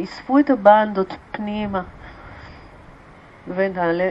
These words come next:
עוד פעם, וננסה הפעם קצת יותר לעלות. התנועה שלנו היא מין כזאתי, חזה קדימה, כתפיים אחורה,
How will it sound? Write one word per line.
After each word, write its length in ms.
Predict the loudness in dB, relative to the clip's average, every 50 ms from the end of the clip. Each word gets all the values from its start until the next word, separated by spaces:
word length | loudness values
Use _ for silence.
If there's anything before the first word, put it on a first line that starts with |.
| 0
עוד 220 | 0 -2 -2 -2 -6 -6
פעם, 260 | -4 -2 -2 -2 -4 -6
וננסה 520 | -6 -6 -6 -6 -8 -8 -2 2 2 2
הפעם 460 | 4 6 4 4 6 6 4 2 2
קצת 360 | 0 -2 -2 -2 -2 0 2 2
יותר 320 | 2 4 4 2 4 4
לעלות. 380 | 4 4 4 4 2 0 -2 -4
התנועה 400 | -10 -8 -2 2 4 4 4 4
שלנו 380 | 4 4 4 4 4 2 0
היא 140 | -2 -4 -4
מין 200 | -6 -6 -8 -6
כזאתי, 580 | -4 -4 -4 -2 0 0 0 0 0 -2 -4 -4
חזה 420 | -4 -4 -6 -6 -4 0 -2 -2 0
קדימה, 480 | -2 -6 -6 -4 0 0 2 2 2 -2
כתפיים 580 | -2 -8 -10 -6 2 4 6 6 6 4 0
אחורה, 520 | -4 -6 -4 -2 0 0 2 4 2 2